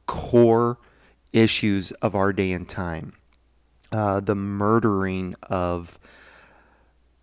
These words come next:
literally thousands of innocent babies every single day, I believe is very important for us to address. Uh,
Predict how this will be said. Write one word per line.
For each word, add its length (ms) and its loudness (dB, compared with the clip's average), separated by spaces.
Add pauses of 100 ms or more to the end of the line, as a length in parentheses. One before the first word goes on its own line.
(120)
literally 560 0
thousands 1080 -2
of 360 -6
innocent 720 -4
babies 580 -6
every 320 -6
single 400 -6
day, 340 -6 (380)
I 80 -2
believe 340 -2
is 140 -6
very 380 -2
important 560 -8
for 160 -6
us 220 -8
to 140 -10
address. 640 -6 (680)
Uh, 260 -6